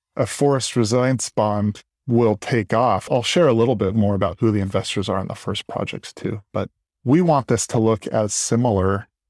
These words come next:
and boring as a normal loan would generally look, because if it looks similar and boring, like a mortgage, it's gonna attract far more investors who some may care about the impacts, but others may say,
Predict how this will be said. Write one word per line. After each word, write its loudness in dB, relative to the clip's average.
and 0
boring 0
as 0
a 0
normal 0
loan 0
would 0
generally 2
look, 0
because 0
if 0
it 0
looks 0
similar 0
and 2
boring, 0
like -2
a 0
mortgage, 0
it's -2
gonna 0
attract -4
far 0
more 4
investors 2
who 2
some 2
may 2
care 0
about -2
the 0
impacts, 0
but 2
others 2
may 4
say, 0